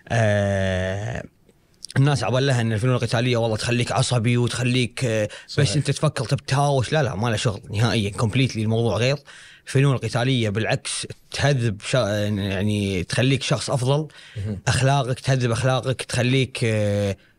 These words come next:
Speaker 1: تحافظ على توازنك بنفسك مع معاملتك مع الناس. فبالعكس صدقني الفنون القتالية قبل كل شيء تعلمك الاحترام، وهذه كلمة دائمًا أقولها يعني أنا.
Speaker 2: يعني نقدر نقول أن أكثر جانب نحصل فيه مثلًا، آه،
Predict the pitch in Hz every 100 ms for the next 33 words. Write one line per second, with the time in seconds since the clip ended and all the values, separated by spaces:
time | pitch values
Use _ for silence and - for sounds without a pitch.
0 | - - 156 175 147 123 131 123 117 113
1 | 107 123 135 165 135 - 101 127 151 -
2 | 113 101 107 107 123 139 - 107 113 107
3 | - - 104 104 101 95 - - - -
4 | 127 131 - - - - 120 131 127 135
5 | 135 123 123 123 131 107 113 147 139 135
6 | 131 - 107 127 107 110 117 92 92 -
7 | 120 127 123 - 123 117 120 107 104 101
8 | 85 87 73 - _ - 107 110 120 156
9 | 151 147 139 165 160 131 117 113 - -
10 | - 131 104 123 113 104 101 - 104 -
11 | 101 110 98 90 - 92 87 87 87 92